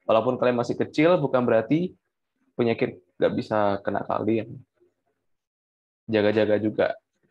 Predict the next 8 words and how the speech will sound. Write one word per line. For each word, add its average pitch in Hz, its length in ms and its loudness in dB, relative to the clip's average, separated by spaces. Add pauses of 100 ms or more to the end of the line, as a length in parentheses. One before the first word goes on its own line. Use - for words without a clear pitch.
(300)
jangan, 104 480 -2 (500)
jangan 110 300 -2
rebahan 117 320 -2
mulu 123 240 2
lah. 110 180 -2 (1300)
Sedikitnya 113 540 -2
pernah 107 260 -2
gerak - 380 -2